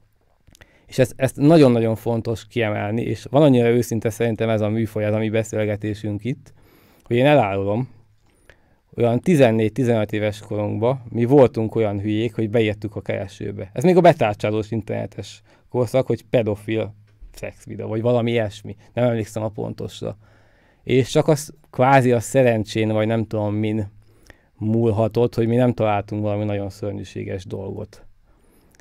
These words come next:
De, és, és ezt csak azért mesélem el, mert egy nagyon fiatal ember ebbe könnyen nem gondol bele, hogy mit csinál.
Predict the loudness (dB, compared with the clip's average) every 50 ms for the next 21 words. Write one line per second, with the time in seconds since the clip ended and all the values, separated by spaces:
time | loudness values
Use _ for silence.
0 | _ _ _ _ _ _ _ _ -8 -2 0 2 2 0 0 -4 -4 -4 -4 -2
1 | 0 0 0 2 2 2 4 6 6 8 6 6 4 2 -2 -4 -4 -4 -4 -4
2 | -4 -2 -2 -2 -2 -2 -2 0 -2 -2 -4 -6 -10 -20 -20 _ -10 -8 -8 -8
3 | -8 -4 2 4 6 8 6 6 4 2 2 0 0 2 0 0 0 0 0 0
4 | 2 2 2 0 0 0 4 6 6 8 8 6 4 2 0 -2 -4 -4 -2 -2
5 | -2 -2 -2 -2 -2 -2 -2 -2 0 0 0 0 0 0 -2 -2 -2 -4 -6 -6
6 | -8 -10 -10 -10 -10 -12 -12